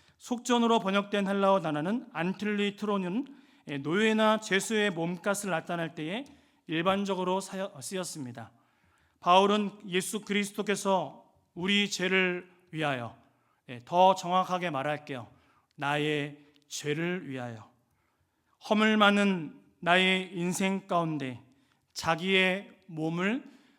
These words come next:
내어 버리셨다라고 설명하고 있어요. 속전의 계명을 이렇게 적용하고 있다라는 것이죠. 예수 그리스도께서 아무런 조건 없이 죄인들의 죄를 대신하여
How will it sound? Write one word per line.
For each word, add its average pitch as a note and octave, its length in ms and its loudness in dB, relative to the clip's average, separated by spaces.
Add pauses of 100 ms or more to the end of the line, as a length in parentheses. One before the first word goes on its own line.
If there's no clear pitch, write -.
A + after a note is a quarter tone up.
(120)
내어 F#3+ 600 4
버리셨다라고 E3+ 1120 -4
설명하고 D#3 580 -8
있어요. A#2 340 -14 (960)
속전의 A3 580 0
계명을 F3 520 -2
이렇게 E3 300 -6
적용하고 E3 440 -6
있다라는 C#3 360 -8
것이죠. A#2+ 460 -16 (800)
예수 F#3 300 0
그리스도께서 G3 1080 -2 (400)
아무런 G3+ 500 2
조건 G3+ 420 0
없이 F#3 540 -4 (460)
죄인들의 G3 1080 0
죄를 F3 460 -2
대신하여 D#3+ 680 -6